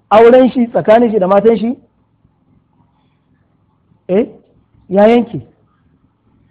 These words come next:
In ya mutu a wannan lokaci, ƴaƴan shi ba za su ci gadansa ba. To, mun waqtilafu dini. Su kuma waɗannan Mu'tazilawa suka ce, "A ina,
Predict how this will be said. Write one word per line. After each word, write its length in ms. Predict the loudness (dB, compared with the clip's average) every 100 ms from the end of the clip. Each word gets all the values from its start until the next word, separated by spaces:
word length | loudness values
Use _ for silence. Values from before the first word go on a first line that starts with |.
| _ _ _ _ _ _ _ _ _ _
In 160 | -4
ya 140 | 0 0
mutu 160 | 0 0
a 80 |
wannan 220 | 0 0 -2
lokaci, 340 | -2 -2 -2
ƴaƴan 300 | 0 0 0
shi 60 | -2
ba 100 | -2
za 100 | -2
su 120 | -4
ci 260 | -12 -12 -14 _ _ _ _ _ _ _ -8
gadansa 460 | -6 -4 -8 -10
ba. 140 | -18 -20 _ _ _ _ _ _ _ _ _
To, 100 | -8
mun 160 | -2 0
waqtilafu 540 | -2 -2 -2 -2 -4 -6
dini. 320 | -4 -4 -8 -16 _ _ _ _ _ _ _ _ _ _ _ _ _ _ _ _ _ _ _ _ _ _ _ _ _ _ _ _ _ _ _ _ _ _
Su 140 | -8 -4 -2
kuma 160 | 2 2
waɗannan 580 | 4 2 2 0 -2 -8 _ _ _
Mu'tazilawa 1000 | -10 -6 -4 -2 0 2 4 2 0 -10 _ _
suka 200 | -8 -6
ce, 120 | -6
"A 140 | -8 -8
ina, 600 | -6 -4 -2 -4 -8 -18